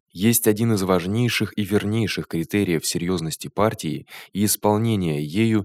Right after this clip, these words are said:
на деле ее обязанностей к своему классу и к трудящимся массам. Открыто признать ошибку, вскрыть ее причины,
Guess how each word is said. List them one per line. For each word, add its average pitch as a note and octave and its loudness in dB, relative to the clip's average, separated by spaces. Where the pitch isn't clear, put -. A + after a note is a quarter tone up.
на F#2+ 0
деле F#2 0
ее D2+ -2
обязанностей G2 0
к - -18
своему F2+ 0
классу G#2 0
и A#2 2
к A2 -2
трудящимся F2 0
массам. D#2+ -2
Открыто C3+ 0
признать G2+ 2
ошибку, - -2
вскрыть - 0
ее F#2+ 2
причины, F2 -2